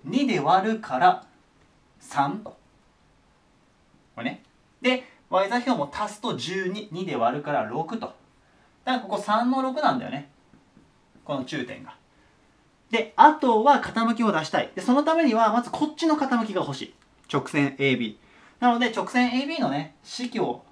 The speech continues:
出しに行くと、直線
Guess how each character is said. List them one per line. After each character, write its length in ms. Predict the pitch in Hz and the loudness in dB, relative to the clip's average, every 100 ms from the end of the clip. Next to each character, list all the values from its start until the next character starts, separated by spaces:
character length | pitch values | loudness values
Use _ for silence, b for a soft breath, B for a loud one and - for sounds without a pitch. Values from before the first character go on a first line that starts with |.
| _ | _
出 160 | - 190 | 0 0
し 120 | 233 | 2
に 140 | 196 127 | -2 -2
行 140 | 117 | -2
く 140 | 123 117 | -6 -6
と、 400 | 175 156 - - _ _ _ _ _ _ _ _ _ _ _ _ _ _ _ _ _ _ _ _ _ _ _ _ _ _ _ _ _ _ _ _ _ _ _ _ _ _ _ _ | -4 -4 -6 -12 _ _ _ _ _ _ _ _ _ _ _ _ _ _ _ _ _ _ _ _ _ _ _ _ _ _ _ _ _ _ _ _ _ _ _ _ _ _ _ _
直 320 | 147 135 - 143 | -12 -12 -10 -10
線 420 | 151 135 135 | -6 -6 -8